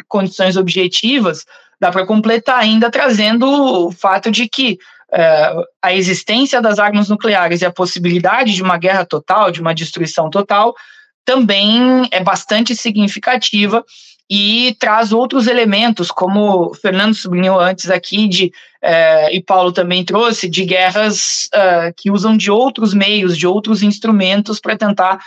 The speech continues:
enfraquecer os países entre si. Ainda que, né, o tema das novas e novíssimas guerras, muitas vezes, tenha, é, sido, eu não diria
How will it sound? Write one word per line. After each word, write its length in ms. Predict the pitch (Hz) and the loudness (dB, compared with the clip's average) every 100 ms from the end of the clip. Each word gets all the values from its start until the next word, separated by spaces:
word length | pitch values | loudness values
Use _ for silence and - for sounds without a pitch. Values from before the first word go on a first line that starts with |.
| - _ | -20 _
enfraquecer 800 | 196 185 196 196 196 - 180 190 - - _ _ | -6 -2 -2 0 -4 -2 -2 -2 -8 -20 _ _
os 100 | 175 | -10
países 440 | - 190 185 175 180 | -2 0 0 0 -2
entre 280 | 190 202 | 0 0
si. 300 | 214 - 165 - - - | -2 -2 -8 -8 -20 -6
Ainda 460 | 254 226 247 302 320 | -2 2 2 2 0
que, 380 | - 247 302 | -2 0 0
né, 180 | 208 208 | 2 2
o 100 | 220 | 0
tema 300 | 190 190 202 | 0 0 0
das 220 | 202 185 | 2 0
novas 400 | 180 202 233 208 | 2 2 2 0
e 20 | 202 | 2
novíssimas 680 | 196 175 202 - 190 170 | 2 2 -2 0 0 0
guerras, 480 | 165 180 233 208 170 | 0 2 4 2 0
muitas 380 | 165 170 185 165 | -2 -2 -2 0
vezes, 340 | 175 190 220 | -2 0 -2
tenha, 400 | - 226 233 269 - - - - | -2 0 2 0 -2 -12 -16 -4
é, 640 | 214 208 196 190 180 175 | 0 2 4 4 4 0
sido, 1040 | - - 214 208 233 247 240 233 214 165 147 _ _ _ _ _ _ _ - _ - | -2 -6 -2 0 0 2 2 4 2 0 -6 _ _ _ _ _ _ _ -20 _ -6
eu 120 | 190 | 0
não 120 | 214 | 0
diria 560 | 196 202 220 233 208 | 0 0 2 2 2